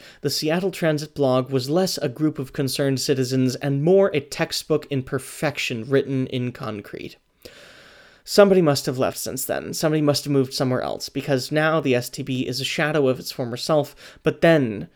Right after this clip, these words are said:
then, it introduced me to the single most transformative element of my hobby life, D M U transit.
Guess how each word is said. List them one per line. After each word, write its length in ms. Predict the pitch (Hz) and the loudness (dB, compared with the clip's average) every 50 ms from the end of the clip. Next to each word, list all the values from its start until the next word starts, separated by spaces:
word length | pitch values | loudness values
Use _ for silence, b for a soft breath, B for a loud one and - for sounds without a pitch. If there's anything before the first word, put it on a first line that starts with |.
| b b b b _ - | b b b b _ 0
then, 480 | 156 143 139 135 113 107 80 95 160 B B B - | 2 2 4 2 0 -2 -6 -8 -8 B B B -2
it 160 | - 147 135 | 0 0 2
introduced 560 | 151 156 151 147 160 151 147 147 135 - - | 2 2 0 -2 -4 -2 -2 -2 -2 -4 -4
me 180 | 151 147 143 139 | -2 -2 -2 -2
to 180 | 135 - - 127 | -2 -4 -6 -6
the 100 | 135 127 | -4 -4
single 420 | - - - 165 165 165 170 170 | -4 -2 -2 0 0 2 2 2
most 280 | 160 147 135 135 135 - | 2 2 2 0 0 -2
transformative 640 | - 147 135 131 - - - 156 160 165 156 147 165 - | -4 -2 -2 -4 -4 -4 -2 0 0 0 -2 -2 -2 0
element 380 | 139 131 131 123 120 123 127 - | 2 2 2 2 0 -2 -4 -6
of 100 | 127 131 | -6 -4
my 140 | 127 120 120 | -4 -4 -2
hobby 300 | 120 127 131 123 127 117 | -2 -2 -2 -2 -2 -2
life, 440 | 69 - 53 - - - - - B B B B B B B 139 127 | -2 -4 -6 -8 -10 -14 -16 -20 B B B B B B B -14 -10
D 220 | 123 147 143 147 147 | -8 -4 0 2 2
M 140 | 139 131 | 2 2
U 160 | 127 123 127 123 | 2 2 0 -2
transit. 680 | - - - - - - - - - - - - | -4 -8 -12 -10 -10 -10 -10 -10 -10 -12 -12 -14